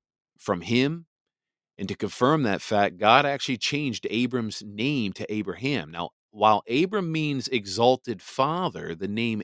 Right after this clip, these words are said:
Abraham sounds like the Hebrew phrase from father of a multitude.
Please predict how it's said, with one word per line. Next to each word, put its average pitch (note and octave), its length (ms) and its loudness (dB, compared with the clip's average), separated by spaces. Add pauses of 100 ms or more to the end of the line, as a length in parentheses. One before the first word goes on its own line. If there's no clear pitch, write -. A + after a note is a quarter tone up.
(100)
Abraham G2 800 -4
sounds G#2+ 580 -4 (420)
like A2 220 0
the G2+ 120 -8
Hebrew A2+ 460 -4
phrase F#2 720 -4
from F2+ 480 -2 (460)
father A#2+ 720 2
of G#2 260 -4
a G2+ 160 -4
multitude. F2+ 800 -6